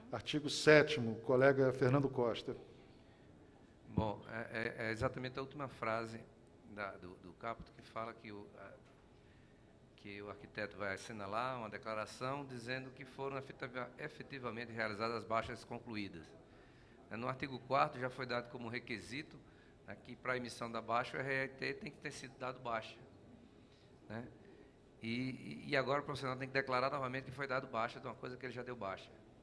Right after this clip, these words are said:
Speaker 2: porque ele só pediu porque tinha dado baixa, só pôde pedir porque tinha dado baixa. Será que isso tá redundante? Se a gente precisaria realmente dessa declaração e que, que as atividades nele listadas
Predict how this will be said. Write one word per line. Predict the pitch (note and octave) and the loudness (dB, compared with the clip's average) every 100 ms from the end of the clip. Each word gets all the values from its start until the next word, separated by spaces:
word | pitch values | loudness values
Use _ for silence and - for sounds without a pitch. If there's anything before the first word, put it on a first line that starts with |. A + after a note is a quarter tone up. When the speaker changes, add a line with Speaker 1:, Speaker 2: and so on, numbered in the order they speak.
| - - - | -20 -20 -16
Speaker 2:
porque | G#2 - | -12 -8
ele | A2+ | -6
só | A#2+ B2 | -6 -6
pediu | B2+ A2 C#3 | -4 -2 -2
porque | C#3 | -4
tinha | C#3 C3+ | -8 -4
dado | B2+ C3 | -2 -2
baixa, | A#2+ G#2+ - | -2 -2 -4
só | A#2+ | -10
pôde | - E3+ E3 | -4 -2 -2
pedir | D#3 B2+ D3 | -6 -8 -12
porque | C#3 C#3+ | -12 -12
tinha | C#3+ | -10
dado | C3 B2+ A2 | -8 -8 -8
baixa. | G2 F#2 - - - - - | -8 -8 -12 -20 -20 -20 -16
Será | - D#3 | -8 -8
que | - | -8
isso | - | -14
tá | - A#2+ | -2 -2
redundante? | B2 A2 G#2 B2 A#2+ | -2 -6 -10 -12 -10
Se | A2+ | -8
a | |
gente | A2+ | -8
precisaria | - - A#2 G#2 B2 | -10 -4 0 2 2
realmente | A2+ G2+ G#2 | 0 -2 -4
dessa | G#2+ - | -6 -8
declaração | G2+ F#2+ G2+ F2+ - B2+ C#3 - - - - - - - | -8 -6 -4 -4 -2 -2 -2 -6 -18 -20 -20 -20 -20 -14
e | |
que, | - A2+ | -4 -4
que | G#2 - B2 | -4 -6 -6
as | A2 | -6
atividades | A2 A#2+ A2+ B2 B2+ | -6 -8 -2 -2 -2
nele | A#2+ A2 | -4 -8
listadas | - B2 B2+ | -2 0 0